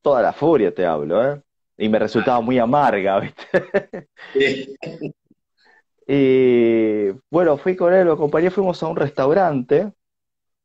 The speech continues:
Speaker 1: me acuerdo que pedimos un, un taxi, eh, un remis, perdón, un remis, lo-, lo-, los viejos remis. Tomamos un remis, nos llevó hasta un restaurante, en ese restaurante de lujo,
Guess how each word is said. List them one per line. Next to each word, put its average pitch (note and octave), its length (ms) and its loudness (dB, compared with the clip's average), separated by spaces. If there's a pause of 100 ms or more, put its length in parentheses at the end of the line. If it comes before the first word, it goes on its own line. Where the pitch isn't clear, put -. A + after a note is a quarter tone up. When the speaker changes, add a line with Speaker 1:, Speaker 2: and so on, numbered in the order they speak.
(120)
Speaker 1:
me G#2 80 -2
acuerdo B2+ 300 2
que G#2 200 4
pedimos A2 580 -2
un, F#2 920 -6
un G2+ 140 -14
taxi, D#3+ 540 -6 (1080)
eh, A2 160 0
un C3+ 120 2
remis, B2 400 -2
perdón, A2 380 -4
un B2 120 -6
remis, G#2 480 -6 (180)
lo-, F2+ 200 -8
lo-, F2 200 -6
los F2 160 -4
viejos A#2 300 -2
remis. G#2+ 400 -4 (880)
Tomamos C#3 380 0
un E3 120 -8
remis, D#3+ 540 -2 (1080)
nos A2 240 -8
llevó B2+ 560 4
hasta G2+ 400 -4
un C3+ 120 -6
restaurante, D3 840 -4
en B2+ 120 -2
ese D3 180 -4
restaurante C3 640 -2
de G#2 40 4
lujo, F3 680 0